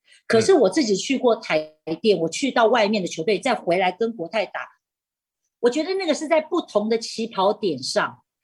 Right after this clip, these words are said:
Speaker 2: 是，
Speaker 1: 你真的想要赢他，
Speaker 2: 是，是。
Speaker 1: 除非是他打不好，
Speaker 2: 是。
Speaker 1: 不然你真的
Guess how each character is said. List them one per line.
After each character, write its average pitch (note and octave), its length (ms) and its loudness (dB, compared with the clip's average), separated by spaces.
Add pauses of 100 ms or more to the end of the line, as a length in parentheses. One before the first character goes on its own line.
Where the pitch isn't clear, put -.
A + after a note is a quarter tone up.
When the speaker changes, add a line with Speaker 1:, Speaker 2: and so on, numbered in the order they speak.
(120)
Speaker 2:
是， F#3+ 100 2
Speaker 1:
你 G#3 60 2
真 F4 220 0
的 D4+ 80 4
想 F3 200 -2
要 A3 280 0 (120)
赢 F#3 240 -8
他， G3+ 280 0
Speaker 2:
是， G3 80 -12
是。 - 60 -12
Speaker 1:
除 A#3+ 120 -2
非 C#4+ 100 2
是 C#4+ 140 -6
他 A#3+ 160 -8
打 A3 280 -4
不 G#3+ 180 -4
好， - 340 -12 (440)
Speaker 2:
是。 - 340 -4
Speaker 1:
不 E4+ 80 -2
然 C#4 200 0
你 A3+ 120 -2
真 D4 280 -6
的 B3+ 120 0